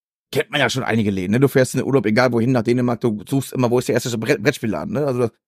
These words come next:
so war das bei uns immer. Ich bin nach Südfrankreich gefahren und musste erstmal den ersten Games Workshop in Marseille suchen. Und, und leider hatte der dann zu, als ich da war, aber gut.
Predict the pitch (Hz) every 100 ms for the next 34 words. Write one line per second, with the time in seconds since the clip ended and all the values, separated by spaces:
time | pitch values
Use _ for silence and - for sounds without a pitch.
0 | _ 127 127 139 147 120 120 139 175 135
1 | - _ _ _ _ - 131 131 120 135
2 | 139 139 139 135 131 135 123 131 - 127
3 | 127 127 117 127 - 127 127 123 156 135
4 | 104 113 110 123 110 104 110 135 _ _
5 | _ _ - 127 123 - 127 110 - 117
6 | 123 117 113 113 113 143 110 120 135 131
7 | 123 110 110 104